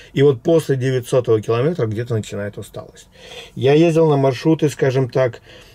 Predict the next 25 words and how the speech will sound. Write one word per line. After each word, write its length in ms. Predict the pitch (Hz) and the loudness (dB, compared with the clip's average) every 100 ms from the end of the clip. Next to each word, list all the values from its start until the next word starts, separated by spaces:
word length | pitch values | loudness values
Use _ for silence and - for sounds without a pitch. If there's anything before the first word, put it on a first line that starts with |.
| _ | _
э, 400 | 131 113 113 110 | -6 -2 0 0
в 60 | 101 | -2
представительских 800 | 139 127 - 135 135 120 - 113 | -4 -4 0 0 0 -2 -4 -4
классах 460 | 131 220 - 127 | -2 -2 -2 -6
машины, 540 | 113 113 - 101 92 - _ - | -4 -6 -6 -8 -8 -14 _ -10
и 120 | 120 | -4
там 260 | 156 185 | 0 2
усталость 600 | 180 - 156 135 113 - | 0 0 0 2 2 -2
у 40 | 107 | -8
меня 180 | 104 98 | -8 -6
была 220 | 104 98 | -6 -6
где-то 260 | 104 120 | -6 -6
на 140 | 123 120 | -4 -4
четырёхсотом, 760 | - 135 131 - - 151 127 | -4 -2 -2 -4 -2 -2 -4
шестисотом 540 | - 120 110 139 110 95 | -8 -8 -6 -6 -6 -12
километре. 600 | 101 90 92 85 - - - - - - - - - | -12 -14 -14 -16 -20 -20 -20 -18 -20 -20 -20 -16 0
То 120 | 131 | 0
есть, 220 | 117 - - - - | 0 -4 -20 -20 -18
э, 260 | - 117 110 | -8 -6 -4
здесь 640 | 113 107 127 170 170 - - _ _ | -6 -4 0 2 2 -2 -18 _ _
я 180 | 143 117 | -2 0
утверждаю, 580 | 113 120 113 123 120 104 | 0 0 0 2 0 0
что 180 | - 101 | -4 -8
гораздо 580 | 107 123 127 120 90 | -4 -2 0 -2 -4
комфортнее, 800 | 98 107 104 127 151 - 127 101 | -8 -6 -6 -2 -4 -2 -4 -4